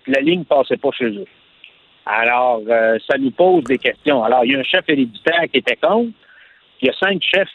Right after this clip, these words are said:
élus avec, derrière eux, quatre-vingts pour cent de leurs commettants, euh, qui avaient appuyé le projet par, euh, par le référendum. C'est un peu ce qui s'est passé avec la paix des Braves au Québec en,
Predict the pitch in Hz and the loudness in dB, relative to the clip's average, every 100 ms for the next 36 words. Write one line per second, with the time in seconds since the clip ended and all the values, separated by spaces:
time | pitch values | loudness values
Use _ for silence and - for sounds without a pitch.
0 | - 147 139 170 233 _ _ _ _ _ | 0 0 2 0 -2 _ _ _ _ _
1 | _ 127 131 165 202 _ 107 135 123 131 | _ -4 0 0 -2 _ -4 -2 -2 0
2 | 160 165 _ _ 190 240 240 _ _ _ | 0 0 _ _ 2 2 0 _ _ _
3 | _ _ 208 208 220 214 208 147 - 196 | _ _ -4 0 2 2 0 -2 -2 -2
4 | 185 147 143 123 - 190 175 127 143 156 | 0 0 0 -2 -2 -2 0 -2 -2 -4
5 | 214 _ _ _ _ _ - 120 120 120 | -4 _ _ _ _ _ 0 2 2 2
6 | 117 - 175 143 156 156 - 123 127 160 | -2 0 2 2 2 0 -4 -6 0 0
7 | 147 117 117 123 107 120 151 - 127 131 | 2 -2 2 0 2 0 0 0 0 2
8 | 143 127 104 107 104 98 - - - _ | 2 0 -2 -4 -4 -4 -8 -14 -20 _
9 | - 147 135 123 117 113 123 113 107 175 | -4 0 2 2 0 0 0 0 2 0
10 | - 160 139 262 - - 160 151 135 214 | 0 0 0 0 0 -2 0 2 2 0
11 | 180 - 151 131 123 120 190 226 165 - | 0 0 0 2 2 2 2 0 0 0
12 | 120 156 - 147 120 107 | 0 0 0 -2 -4 -4